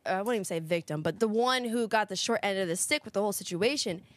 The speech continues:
they get to choose when they want to forgive you, and they get to choose when it's the right time. If you really care about her and you really wanna be with her, you will wait and you will be patient.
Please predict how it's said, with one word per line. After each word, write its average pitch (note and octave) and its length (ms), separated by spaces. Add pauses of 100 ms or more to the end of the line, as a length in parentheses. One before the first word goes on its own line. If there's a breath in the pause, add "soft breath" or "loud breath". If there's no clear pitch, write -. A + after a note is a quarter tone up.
(120)
they B3+ 340
get F4+ 220
to C#4 80
choose D4 480
when B3 320
they A#3 160
want A3 240
to - 80
forgive F#3 340
you, F#3 140
and A3 120
they D#4 160
get E4 140
to C#4+ 80
choose E4 340
when B3 160
it's A#3 140
the G#3 80
right G3 160
time. B3 300 (260 loud breath)
If G3 140
you D#4+ 340
really F4 180
care D4+ 240
about D#4+ 200
her E4+ 200 (380 loud breath)
and A3 160
you A3+ 200
really D4 160
wanna C#4 120
be A#3+ 140
with C4 140
her, D#4 200 (160)
you A3 220
will C#4+ 160
wait A#3+ 280 (140)
and F#3+ 220
you G3+ 140
will G#3+ 100
be F#3 160
patient. - 420